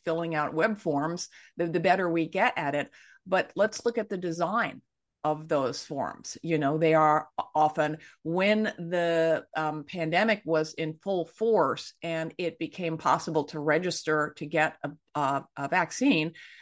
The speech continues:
my partner, who is six years older than I am, so he's seventy-seven, he's like a, a wizard. And he had us registered for seventeen sites in five minutes, thank God. Um, but it is true that many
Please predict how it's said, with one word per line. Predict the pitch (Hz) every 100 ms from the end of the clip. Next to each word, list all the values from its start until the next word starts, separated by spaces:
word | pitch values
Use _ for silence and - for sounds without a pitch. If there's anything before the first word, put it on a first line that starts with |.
| _ -
my | 180
partner, | - 277 254 170 175
who | 175 175 165 165 156
is | - 160 156 -
six | 233 -
years | 170 160
older | 156 156
than | 156
I | 156
am, | 151
so | - 143
he's | 147 143
seventy-seven, | 170 170 151 143 - 220 165 127 135 - _ -
he's | 254 285
like | 220 208 - _
a, | 180 - _ _ -
a | 180
wizard. | 240 254 135 - _ _ _ _ _
And | 165 196
he | 254
had | 277 233
us | 214 214
registered | 208 208 202 196 165 160 -
for | 156
seventeen | 160 165 185 180 175 165
sites | 151 160 151
in | 151
five | 135 156 170
minutes, | 180 143 -
thank | 127 123
God. | 117 107 220 - - _ _
Um, | 170 165 165 165 - - -
but | 185 202 - -
it | 208
is | 202 180 -
true | - 190 185 214
that | 190 -
many | 180 180 190